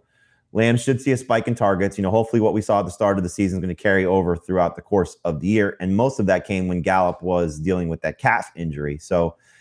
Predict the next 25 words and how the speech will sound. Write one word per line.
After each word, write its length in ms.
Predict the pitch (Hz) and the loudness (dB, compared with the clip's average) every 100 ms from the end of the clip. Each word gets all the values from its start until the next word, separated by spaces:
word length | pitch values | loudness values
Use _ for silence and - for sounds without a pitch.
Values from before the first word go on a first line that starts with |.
| _ | _
in 80 | 98 | -2
the 80 | 101 | 2
first 240 | 131 123 | 0 0
eight 120 | 127 | 0
games 240 | 107 117 104 | 2 2 0
this 120 | 107 | 0
season, 340 | 117 104 107 104 | 0 2 2 2
Lamb 200 | 104 101 | 2 2
averaged 380 | 98 98 92 | 2 2 0
eight 180 | 85 98 | 0 -2
point 180 | 98 90 | -4 -4
three 120 | 95 | -2
targets 300 | 95 87 85 | 0 0 -2
per 80 | - | -4
game, 340 | 101 127 123 120 _ _ - | 0 2 0 -2 _ _ -2
five 220 | 95 95 | 0 2
games 220 | 98 90 | 0 0
with 80 | 92 | -2
at 40 | |
least 200 | 87 87 | -2 -2
seventeen 380 | 95 85 82 80 | -2 -2 -2 -8
P 140 | - 78 | -8 -4
P 140 | 85 | 0
R 200 | 117 120 | 0 2
points. 380 | 127 113 104 | 0 0 -2